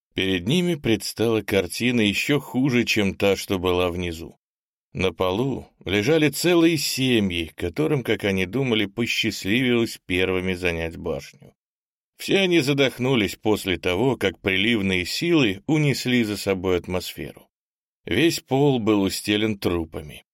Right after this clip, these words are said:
Глядя на всех этих мужчин, женщин и детей, оставалось лишь догадываться, какой ужас творился тут несколько часов назад. Даже Гречкину стало не по себе от увиденного,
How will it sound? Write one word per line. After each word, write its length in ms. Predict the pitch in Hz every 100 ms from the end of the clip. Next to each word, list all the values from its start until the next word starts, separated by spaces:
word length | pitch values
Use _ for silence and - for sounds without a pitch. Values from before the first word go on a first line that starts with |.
| _
Глядя 480 | - 87 95 110 104
на 140 | 101 90
всех 280 | - 104
этих 260 | 101 - -
мужчин, 720 | 92 87 - - 107 110 107
женщин 680 | 87 90 117 113 107 - 101
и 120 | 98
детей, 520 | 87 87 - 127 113
оставалось 640 | 92 - 104 139 160 127 -
лишь 260 | 143 120
догадываться, 1000 | 92 104 90 101 113 95 78 - - - - _ _ _ _
какой 480 | - 95 - 120 110
ужас 500 | - 120 104 87 82
творился 580 | - 90 90 95 90 90
тут 240 | 80 90 -
несколько 560 | 90 87 - 85 90
часов 460 | 85 87 - 87 -
назад. 500 | 85 80 - _ - _ _ _ _ _
Даже 320 | - 202 156
Гречкину 640 | 123 107 196 180 - 104 95
стало 320 | - 92 92
не 160 | 92 92
по 180 | 101
себе 380 | 98 117 120 107
от 140 | 90 113
увиденного, 680 | 131 151 90 - - -